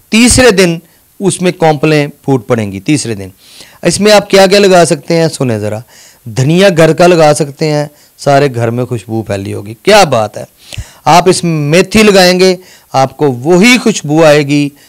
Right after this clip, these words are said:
जो कभी तीस चालीस साल पहले आती होती थी।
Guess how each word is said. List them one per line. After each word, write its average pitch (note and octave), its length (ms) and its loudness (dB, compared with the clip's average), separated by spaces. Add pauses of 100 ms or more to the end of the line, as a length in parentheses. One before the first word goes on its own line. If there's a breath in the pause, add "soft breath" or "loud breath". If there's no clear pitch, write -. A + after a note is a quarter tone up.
(160 soft breath)
जो D3+ 240 2
कभी C#3+ 420 0 (600 soft breath)
तीस E3 300 0
चालीस D3 340 0
साल C#3 180 2
पहले B2+ 260 0
आती A2 220 -4
होती A2 220 -10
थी। A2 260 -18